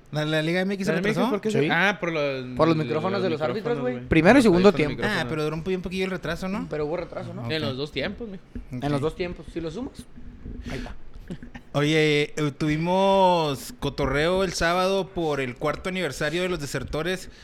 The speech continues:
Speaker 1: El buen Tony trae ahí, anda
Speaker 2: Trae
Speaker 1: representando,
Speaker 2: la
Speaker 1: mira.
Speaker 3: La lima de Los
Speaker 2: La lima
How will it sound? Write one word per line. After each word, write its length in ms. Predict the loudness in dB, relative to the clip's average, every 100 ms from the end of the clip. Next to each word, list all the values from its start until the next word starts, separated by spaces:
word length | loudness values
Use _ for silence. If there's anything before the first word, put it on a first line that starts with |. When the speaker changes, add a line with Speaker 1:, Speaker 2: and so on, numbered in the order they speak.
| -20 -12 -4
Speaker 1:
El 100 | -2
buen 180 | -2 -2
Tony 220 | -4 -4
trae 240 | -2 -2
ahí, 120 | 0 -2
anda 160 | -2
Speaker 2:
Trae 160 | -4 -2
Speaker 1:
representando, 380 | -2 0 0 0
Speaker 2:
la 60 |
Speaker 1:
mira. 220 | -4 -8 -12 -10 -8 -8 -10 -16 -18 -12
Speaker 3:
La 120 | -10
lima 240 | -8 -6 -2
de 120 | 0
Los 120 | 0
Speaker 2:
La 80 |
lima 60 | -2